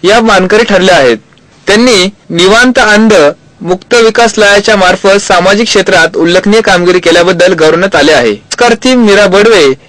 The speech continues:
यावेळी म्हणाल्या की, हा पुरस्कार मिळाल्याने आनंद होत आहे, पण या मुलांमुळे पालकांशी एक नाते निर्माण झालं आहे आणि त्यांच्या घरातील एक सदस्य मला बनवले.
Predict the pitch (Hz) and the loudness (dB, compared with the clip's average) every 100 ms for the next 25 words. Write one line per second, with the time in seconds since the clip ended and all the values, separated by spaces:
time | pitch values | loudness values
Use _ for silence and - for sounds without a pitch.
0 | _ 156 190 233 254 240 208 202 202 202 | _ -2 2 2 2 2 2 2 0 0
1 | 202 127 135 _ - - _ _ _ _ | -2 -2 -6 _ -20 -20 _ _ _ _
2 | - 196 226 226 233 - 233 226 208 196 | -4 -2 0 0 0 0 0 0 2 2
3 | 208 214 226 190 127 135 _ - 170 208 | 2 2 0 0 -2 -6 _ -4 0 0
4 | 240 208 175 156 127 110 - - - - | 2 2 0 0 0 -4 -10 -20 -20 -20
5 | - - _ 233 226 202 208 165 190 233 | -20 -20 _ 0 0 -2 -4 -2 0 2
6 | 226 220 220 220 202 208 - - - - | 2 2 2 2 2 0 -4 -20 -8 -2
7 | 175 185 220 214 233 220 180 170 208 196 | 0 0 -2 0 0 0 0 0 0 0
8 | 196 208 202 214 196 160 170 - - 151 | 0 0 2 2 2 2 0 -6 -10 -4
9 | 196 233 226 214 220 185 202 208 196 - | -2 0 0 0 0 0 0 0 -4 -4
10 | 165 196 - 165 202 233 208 196 202 151 | -4 -4 -2 -2 -2 0 0 0 0 0
11 | 123 117 | 0 -4